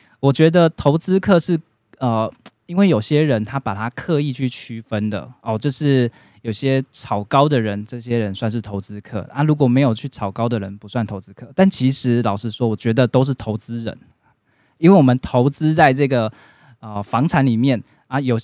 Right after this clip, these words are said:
但是它的商品特性是什么？它可以自住，也可以出租嘛。好，有些人选择就自住，有些人就选择出租。好，所以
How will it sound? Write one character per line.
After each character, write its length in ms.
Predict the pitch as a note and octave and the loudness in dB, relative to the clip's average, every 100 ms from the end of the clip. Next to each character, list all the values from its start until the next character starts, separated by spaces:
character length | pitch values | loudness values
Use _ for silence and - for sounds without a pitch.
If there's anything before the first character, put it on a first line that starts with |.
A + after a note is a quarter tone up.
| - | -6
但 160 | - G#3 | 0 0
是 40 | |
它 200 | G3 F#3+ | 2 2
的 80 | F#3+ | 2
商 180 | - F3 | 2 2
品 140 | F#3 | 0
特 160 | A#2 C#3+ | 0 -2
性 160 | - C3+ | -2 -4
是 100 | C#3 | -4
什 140 | G#2 | -8
么？ 160 | D2+ - _ - | -10 -14 _ -12
它 120 | D#3+ | -8
可 120 | - | -6
以 60 | G#2+ | -6
自 180 | C3+ | -6
住， 240 | A2 B2+ A2 C#3 - | -10 -10 -12 -12 -10
也 100 | A2 | -4
可 140 | - | 0
以 40 | A#2+ | 0
出 220 | - A#2+ | 0 -6
租 180 | A2+ G#2+ | -6 -8
嘛。 260 | G#2 A#2 _ _ _ _ | -8 -10 _ _ _ _
好， 140 | - A2+ | -6 -2
有 140 | A#2 | 0
些 120 | E3+ | 4
人 140 | F3 D3 | 4 2
选 160 | G#2+ | 0
择 80 | G#2+ | -4
就 100 | A#2 | -6
自 200 | A#2 A#2+ | -6 -8
住， 180 | A2+ - _ | -10 -18 _
有 100 | G#2+ | -4
些 100 | A2 | 2
人 140 | C3+ | 2
就 100 | B2 | 4
选 160 | B2 G2+ | 2 -2
择 140 | G2 | -6
出 240 | G2+ A#2+ G#2+ | -10 -14 -18
租。 260 | - G2 G2+ _ | -16 -18 -20 _
好， 100 | G#2 | -6
所 160 | G#2 | 2
以 80 | D#3 | 2